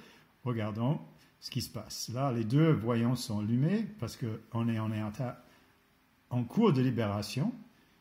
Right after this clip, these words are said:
En cours de libération. Si la vitesse remonte du vent, on passerait de nouveau en état de,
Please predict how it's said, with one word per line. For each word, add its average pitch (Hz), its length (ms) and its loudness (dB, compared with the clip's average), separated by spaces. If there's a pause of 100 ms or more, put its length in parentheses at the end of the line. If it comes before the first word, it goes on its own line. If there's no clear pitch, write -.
(220)
En 113 120 -2
cours 170 200 0
de 131 80 4
libération. 120 580 2
Si 240 200 2
la 214 80 4
vitesse 156 340 2
remonte 156 600 4
du 107 180 -2
vent, 202 340 2 (360)
on 120 80 4
passerait 127 460 4
de 117 120 4
nouveau 139 260 6
en 127 200 6
état 113 300 2
de, 104 360 -4